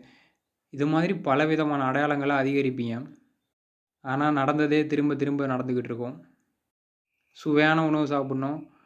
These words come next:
அடுத்து திரும்ப கொஞ்ச நாள்ல திரும்ப அதே சுவையான உணவு சாப்பிடணும். அப்படி சாப்பிடும்போது அந்த சுவையை கவனிக்க கூட மாட்டீங்க. ஆனா, உங்களோட நோக்கம் சுவையை கவனிச்சு ரசிக்கிறதோ கிடையாது. ஏன்னா,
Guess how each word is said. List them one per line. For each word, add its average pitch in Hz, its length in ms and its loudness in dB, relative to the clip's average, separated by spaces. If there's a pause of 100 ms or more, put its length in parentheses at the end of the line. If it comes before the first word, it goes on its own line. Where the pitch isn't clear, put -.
(240)
அடுத்து 135 240 -2
திரும்ப 147 200 2
கொஞ்ச 139 220 0
நாள்ல 143 220 2
திரும்ப 143 260 0
அதே 135 180 2
சுவையான 143 380 0
உணவு 139 180 -4
சாப்பிடணும். 131 500 -4 (960)
அப்படி 127 200 -2
சாப்பிடும்போது 170 680 2 (240)
அந்த 135 160 -8
சுவையை 160 280 0
கவனிக்க 151 340 2
கூட 151 160 2
மாட்டீங்க. 127 340 -2 (880)
ஆனா, 135 200 0 (160)
உங்களோட 127 340 -2
நோக்கம் 156 400 0
சுவையை 147 320 2
கவனிச்சு 139 440 0
ரசிக்கிறதோ 131 480 -2
கிடையாது. 117 360 -2 (960)
ஏன்னா, 160 160 0